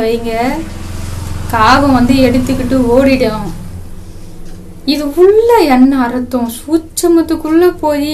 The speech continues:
என்ன புரிதல் புரிஞ்சுக்கலானா, நம்மளுடைய வீட்ல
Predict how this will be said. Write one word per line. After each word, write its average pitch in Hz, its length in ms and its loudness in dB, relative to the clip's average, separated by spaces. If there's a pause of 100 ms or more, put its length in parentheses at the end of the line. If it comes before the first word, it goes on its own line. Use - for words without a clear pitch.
என்ன 247 240 0 (160)
புரிதல் 254 400 0
புரிஞ்சுக்கலானா, 240 760 -2 (1300)
நம்மளுடைய 220 640 -2 (160)
வீட்ல 247 420 0